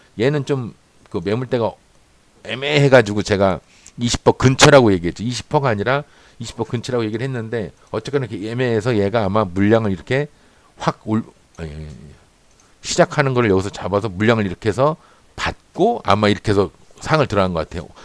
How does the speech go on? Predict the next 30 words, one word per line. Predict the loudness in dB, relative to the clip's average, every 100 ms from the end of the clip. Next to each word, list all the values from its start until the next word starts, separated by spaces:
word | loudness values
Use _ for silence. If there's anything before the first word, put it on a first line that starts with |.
| -2
상을 | 4 6
올라갈 | 6 8 8 6
정도의 | 4 -2 0 2 2
뭐 | -2
거리가 | 2 2 4
안 | 0
됐던 | -2 -4 -4
것 |
같아요. | -4 -6
그래서 | -8 -6
물량을 | 0 2 2
한번 | 0 0 -2 -4 -18 -10
받고 | -6 -4
간 | -2 -2
겁니다. | -4 -6 -12 -6
그 | 6
와중에 | 6 6 4
여기서 | 0 -2
물량을 | -2 0 0
한번 | -2 -6
받은 | -8 -6 -4
거예요. | -4 -4 -8 -10 -20 -8
깨알같이. | 4 6 6 2 -2 -6 -10 -10 _ _
어, | -12 -12
삼천이백만 | -10 -12 -8 -8 -6 -6 -8 -12 _ _ _ _
맞나? | -16 -14 -16 _ _ _ _ _ -20
아니, | -20
삼백이십, | -20 -12 -8 -6 -8 -16 -18
이십만인가 | -14 -12 -12 -12 -16
보다. | -20